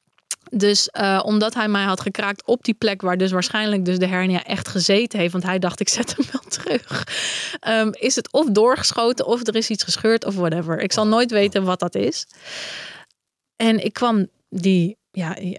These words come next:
die, die, dat therapie-ding uit en ik dacht, "Hm, het zit niet helemaal lekker. Oké. Ja, we gaan weer verder. Zoals altijd, hè? Let's go, Nos, we gaan weer verder." En ik kwam thuis en ik zei tegen Jer, "Ik kan niet meer bewegen.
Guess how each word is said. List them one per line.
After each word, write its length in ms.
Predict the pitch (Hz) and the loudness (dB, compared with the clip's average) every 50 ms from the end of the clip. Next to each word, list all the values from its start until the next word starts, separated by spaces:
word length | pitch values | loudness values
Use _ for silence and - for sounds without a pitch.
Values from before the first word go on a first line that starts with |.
| - 190 | -8 -8
die, 280 | 180 180 190 185 185 180 | -4 -2 -2 -2 -2 -2
die, 220 | 185 175 180 180 | -2 -2 -2 0
dat 180 | 170 180 175 - | 0 -2 -2 -2
therapie-ding 720 | - 196 175 156 - - 226 247 240 220 240 233 220 - | 0 0 0 0 0 0 0 2 2 2 2 0 0 0
uit 200 | 202 202 208 - | -2 -2 -2 -2
en 100 | 190 175 | -4 -4
ik 60 | 175 | -2
dacht, 200 | 175 175 170 - _ | -2 -4 -4 -6 _
"Hm, 60 | - 302 254 170 - _ _ _ _ _ _ _ _ | -2 0 0 -2 -2 _ _ _ _ _ _ _ _
het 100 | - - | -6 -4
zit 160 | 214 - - | -4 -4 -4
niet 160 | 165 170 170 | -4 -4 -4
helemaal 260 | 170 165 175 190 208 | -4 -2 -2 -2 -2
lekker. 400 | 214 214 208 - - 190 180 170 - - 233 | -2 -2 -4 -4 -4 -6 -6 -6 -6 -6 -6
Oké. 260 | 202 208 - 175 165 175 202 202 - _ _ _ _ _ _ _ _ _ _ _ _ _ _ _ _ _ | -6 -4 -2 -2 0 0 0 -2 -4 _ _ _ _ _ _ _ _ _ _ _ _ _ _ _ _ _
Ja, 180 | - - - - | -20 -18 -14 -12
we 80 | 175 170 | -10 -6
gaan 160 | - 190 185 | -2 0 2
weer 120 | 190 190 | 2 2
verder. 380 | 185 247 254 254 233 226 240 - | 2 2 0 0 0 0 0 0
Zoals 180 | - 214 - | 0 0 2
altijd, 400 | 247 - 302 - 453 427 427 415 | 2 2 2 2 2 2 2 2
hè? 200 | - 339 381 403 349 | 2 2 2 4 2
Let's 260 | 311 285 - - 349 | 2 0 0 0 0
go, 80 | 392 415 | 2 2
Nos, 200 | 392 320 349 - | 2 2 0 0
we 80 | - 302 | -2 -2
gaan 140 | - 233 214 | -2 0 0
weer 120 | 226 254 - | 0 0 -2
verder." 320 | 359 349 359 277 285 302 - - - - - - - - _ _ | 0 0 0 0 -2 -4 -8 -14 -18 -18 -18 -20 -20 -20 _ _
En 120 | - 202 | 0 0
ik 100 | 202 175 | 0 0
kwam 220 | - 165 151 151 | -2 -6 -8 -8
thuis 500 | - - 202 208 247 339 381 - - - _ _ _ - | -6 -4 -2 0 0 2 0 0 -2 -4 _ _ _ -6
en 200 | - 185 175 156 | -4 -4 -4 -4
ik 120 | 156 - | -4 -4
zei 200 | - 170 180 180 | -6 -6 -6 -8
tegen 280 | - - 175 - - 165 | -8 -8 -8 -6 -6 -6
Jer, 160 | - 175 - - | -6 -8 -10 -10
"Ik 140 | - 190 - | -12 -12 -12
kan 140 | - - - - | -12 -12 -12 -14
niet 100 | - - | -16 -18
meer 160 | - - - - - | -18 -18 -18 -20 -20
bewegen. 400 | - - - - - - - - | -20 -20 -18 -18 -18 -18 -20 -20